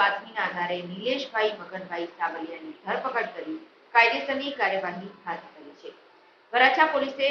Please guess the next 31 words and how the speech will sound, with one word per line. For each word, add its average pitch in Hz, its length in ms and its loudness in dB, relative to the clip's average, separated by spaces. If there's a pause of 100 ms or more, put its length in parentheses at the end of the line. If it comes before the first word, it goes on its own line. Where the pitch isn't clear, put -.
નિલેશની 240 560 0
ધરપકડ 202 460 -2
કરીને 196 400 -6
પૂછપરછ 175 640 -8
હાથ 160 240 -6
ધરી - 320 -16
છે, 233 260 -2
જેમાં 175 400 0 (260)
મુખ્યત્વે 285 500 0 (140)
આ 208 140 2
નકલી 254 480 -4
ઘી 220 180 -6
કેવી 190 240 -8
રીતે 196 240 -10
બનાવતા 170 540 -6
હતા 190 260 4 (320)
અને 226 160 -4 (140)
અત્યાર 294 340 4
સુધીમાં 262 560 -4
કેટલું 220 340 -4
વેચાણ 208 480 0
કર્યું 196 300 -4
છે 214 120 0 (120)
તે 190 160 -4
અંગે 175 260 -16 (120)
પણ 185 200 -2 (320)
પૂછપરછ 202 560 -2
કરવામાં 170 560 -2
આવી 156 240 -10
રહી - 160 -14
છે. - 160 -20